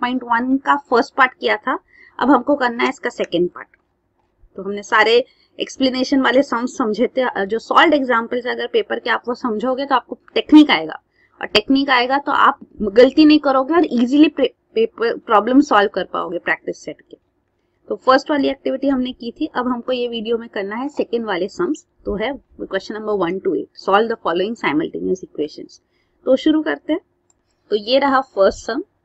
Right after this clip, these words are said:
three a plus five b is equals to twenty-six, a plus five b is equals to twenty-two। तो इन दोनों equations को हम नाम दे देंगे equation one और equation two। अब ये दो equations को हमको solve करना है, solve the simultaneous equation।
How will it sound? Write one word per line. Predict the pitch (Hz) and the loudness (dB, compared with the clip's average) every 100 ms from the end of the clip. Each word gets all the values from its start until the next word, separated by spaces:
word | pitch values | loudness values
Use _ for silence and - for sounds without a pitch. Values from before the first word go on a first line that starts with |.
| _ | _
three | - 277 330 | -4 0 0
a | 381 | 0
plus | 349 320 - | -2 -4 0
five | 240 196 214 | 2 2 2
b | 277 269 | -2 0
is | 269 | -4
equals | 247 247 - | -4 -6 -6
to | 262 | -8
twenty-six, | 208 202 240 - 392 - _ _ _ _ | -6 -6 -8 -6 -8 -8 _ _ _ _
a | - 302 311 | 0 2 0
plus | 311 311 - | -2 -2 -2
five | 196 196 185 | 0 0 -2
b | 254 240 | -6 -6
is | |
equals | 202 - 196 - | -6 -4 -6 -6
to | |
twenty-two। | 196 175 302 - - - | -6 -4 -6 -10 -14 -8
तो | - | -4
इन | 226 | 0
दोनों | 233 247 | 0 -2
equations | 233 202 214 226 - | -4 -6 -6 -8 -6
को | 233 | -4
हम | 202 | 0
नाम | 185 214 220 | 0 0 0
दे | 214 | -2
देंगे | 196 190 226 | -2 -2 -4
equation | 196 190 196 - 202 | -4 -6 -6 -8 -8
one | 185 202 | -6 -6
और | 196 | -6
equation | 160 180 196 - 196 - | -8 -6 -6 -6 -8 -6
two। | 254 _ _ _ _ | -10 _ _ _ _
अब | 226 | -4
ये | 233 302 | -2 0
दो | 320 | 0
equations | 262 240 262 254 - | 0 -2 -4 -6 -6
को | 254 | -6
हमको | - 269 | -4 -6
solve | - 196 208 - | -2 2 2 2
करना | 185 151 | 0 0
है, | 185 | -4
solve | - 240 262 277 | -2 4 6 6
the | 269 | 0
simultaneous | 240 175 190 196 190 190 175 | -2 -2 -2 -2 -4 -6 -8
equation। | - 147 - 170 | -14 -14 -14 -20